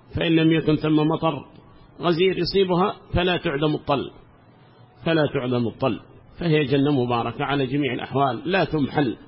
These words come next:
هذه الجنة، لا يصابها محل أبدا، فإن لم يكن ثم مطر ينزل عليها غزير فلا تعدم الطل، ينزل رش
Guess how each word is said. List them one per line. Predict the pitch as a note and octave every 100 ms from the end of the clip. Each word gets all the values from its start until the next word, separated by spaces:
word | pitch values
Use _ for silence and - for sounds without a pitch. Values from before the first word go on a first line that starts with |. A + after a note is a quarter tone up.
| - - - -
هذه | D3+ C#3 C3
الجنة، | A#2+ B2+ A#2+
لا | D3
يصابها | F3+ D3+ B2+ C#3 C3 B2+
محل | B2+ A2+ A2+ A#2+ D#3+
أبدا، | E3 C#3 G2+ D2+ - - - - - - - D#3
فإن | D3 D#3+
لم | D3+ C3 - - - -
يكن | G#3 F#3+ F3
ثم | D#3 F#3+ E3+
مطر | E3+ F3 E3 D#3 - B2
ينزل | D#3 F#3+ D#3+ F3
عليها | E3 F3+ E3+
غزير | E3+ F3+ G3 A3+ F3+ - - - - D#3
فلا | E3+ F#3
تعدم | E3 C3+ C#3+ C3+
الطل، | C3 C#3+ C3 F#2+ - -
ينزل | D#3 C3+ B2 B2
رش | C3+ - -